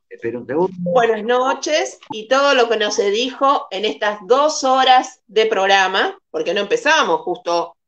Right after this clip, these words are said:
Speaker 2: en punto. Estamos once y dieciséis y no empezamos a las nueve en punto. Entonces, todo lo que no se pudo haber dicho en estas dos horas de programación, la pueden encontrar en nuestras cuentas de Twitter, Facebook,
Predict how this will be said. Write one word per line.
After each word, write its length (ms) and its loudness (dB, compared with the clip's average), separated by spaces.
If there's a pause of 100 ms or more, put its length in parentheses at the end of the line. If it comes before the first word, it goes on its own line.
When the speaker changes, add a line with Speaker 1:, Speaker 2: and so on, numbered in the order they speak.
(180)
Speaker 2:
en 180 0
punto. 540 -2 (200)
Estamos 520 -4
once 420 2
y 80 -2
dieciséis 640 -2
y 100 -6
no 80 -6
empezamos 640 -2 (300)
a 100 -2
las 140 -2
nueve 180 -2
en 100 -6
punto. 460 0 (260)
Entonces, 340 -2
todo 300 4
lo 100 0
que 80 4
no 80 4
se 140 -2
pudo 220 4
haber 320 6
dicho 720 -2
en 160 -2
estas 420 -4
dos 260 0
horas 200 0
de 80 2
programación, 560 -4 (400)
la 180 2
pueden 220 2
encontrar 340 2
en 60 2
nuestras 320 -2
cuentas 340 2
de 260 -2
Twitter, 600 0
Facebook, 720 2